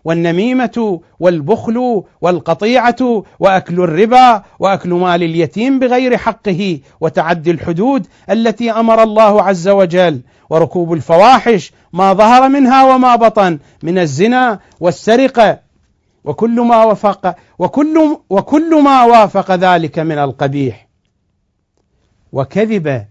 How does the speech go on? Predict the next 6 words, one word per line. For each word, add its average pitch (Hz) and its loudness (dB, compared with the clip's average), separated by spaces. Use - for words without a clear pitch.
من 135 -6
قال 156 0
إنه 135 -6
معنا 127 -8
وهو 131 -6
متعلق 127 -6